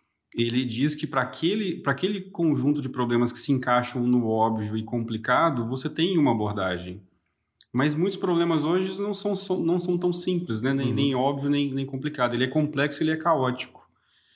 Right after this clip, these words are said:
Speaker 1: Então, se você tenta, por exemplo, redesenvolver um sistema que tá pronto, às vezes é um refresh tecnológico, você não tem o dinamismo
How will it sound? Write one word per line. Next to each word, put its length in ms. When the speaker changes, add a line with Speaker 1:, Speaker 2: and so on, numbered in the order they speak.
Speaker 1:
Então, 160
se 100
você 180
tenta, 760
por 140
exemplo, 460
redesenvolver 720
um 100
sistema 680
que 120
tá 120
pronto, 460
às 80
vezes 120
é 40
um 80
refresh 340
tecnológico, 880
você 200
não 120
tem 160
o 60
dinamismo 1000